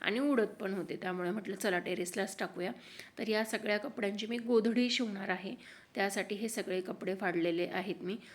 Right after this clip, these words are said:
सगळे जुने टॉप, गाऊन, परकर वगैरे, अ,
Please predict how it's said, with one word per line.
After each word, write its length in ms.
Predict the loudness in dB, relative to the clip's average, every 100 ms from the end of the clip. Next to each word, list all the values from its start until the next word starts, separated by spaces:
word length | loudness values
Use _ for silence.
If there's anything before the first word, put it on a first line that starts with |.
| -16 -4
सगळे 320 | 0 4 4
जुने 260 | 4 0 0
टॉप, 560 | 2 2 2 0 -2
गाऊन, 640 | 2 4 6 4 2 0 -2
परकर 520 | 0 0 0 0 0
वगैरे, 520 | -2 0 0 2 0 -4 -16 -18
अ, 100 | -4